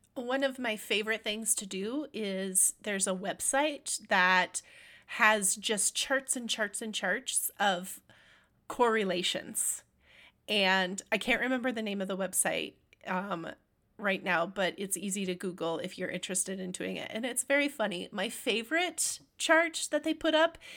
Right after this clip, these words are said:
is, um, the correlation between, I think it's deaths by drowning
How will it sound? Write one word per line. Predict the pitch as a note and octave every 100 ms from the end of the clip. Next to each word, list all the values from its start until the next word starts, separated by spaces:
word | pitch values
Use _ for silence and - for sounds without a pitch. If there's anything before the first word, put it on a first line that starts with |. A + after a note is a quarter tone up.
| - - -
is, | A#3+ A#3+ A3+ A3 G#3 - - - - _ -
um, | A3+ G3+ F#3 F3 - _ _ _ -
the | A3
correlation | - C4 C4+ B3+ B3 - B3+ A#3+
between, | A#3 A3 - A#3+ A3+ A3 A3 A3 G#3+ A3 - _ _ _ _ _ _ _ _ -
I | A3
think | G#3+
it's | A3 G3 - - G3+
deaths | G#3 A3 B3 -
by | - B3 B3
drowning | G3 F#3+ G3 A3+ C#4+ E4+ F#4